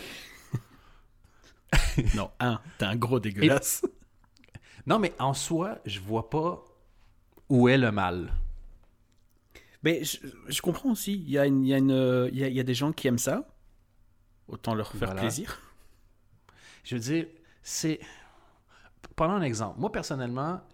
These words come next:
Speaker 2: j'aime pas le quinoa. Mais si quelqu'un veut vendre du quinoa à quelqu'un qui aime manger du quinoa,
Speaker 1: Who am I to judge ? <laughs>
Speaker 2: Exactement. Je ne vois pas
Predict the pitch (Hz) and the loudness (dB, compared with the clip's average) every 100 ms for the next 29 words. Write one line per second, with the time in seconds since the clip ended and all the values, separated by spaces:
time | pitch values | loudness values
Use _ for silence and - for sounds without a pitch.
0 | - 92 113 110 104 135 135 147 147 - | -14 -8 -6 -6 -6 -4 -2 -2 -6 -16
1 | - - _ _ _ _ _ _ _ _ | -20 -20 _ _ _ _ _ _ _ _
2 | _ _ _ _ _ _ - 113 107 - | _ _ _ _ _ _ -8 -6 -4 0
3 | 151 120 98 76 - _ _ _ _ _ | 2 2 0 -4 -14 _ _ _ _ _
4 | _ _ _ _ _ _ _ - 113 156 | _ _ _ _ _ _ _ -8 -6 -2
5 | 175 - 208 196 135 123 135 107 - - | 0 2 2 2 2 2 2 -2 -4 -2
6 | 127 120 143 139 110 - 131 135 113 107 | 2 4 2 0 -2 -2 -2 0 0 0
7 | 104 110 113 98 - 117 98 98 107 107 | 0 2 2 0 -4 -4 -2 -2 -4 -6
8 | _ _ _ _ _ _ _ _ _ _ | _ _ _ _ _ _ _ _ _ _
9 | _ _ _ - - - 120 151 123 113 | _ _ _ -20 -14 0 6 8 8 4
10 | 113 113 107 123 135 160 - - - - | 2 0 2 2 4 4 2 -12 -18 2
11 | 180 180 175 180 - - - 165 - 151 | 2 4 2 0 -2 -6 -6 -10 -4 0
12 | 143 220 214 196 214 - 113 135 131 127 | 2 2 2 0 -2 -4 -2 0 0 2
13 | 160 170 180 190 | 2 4 2 0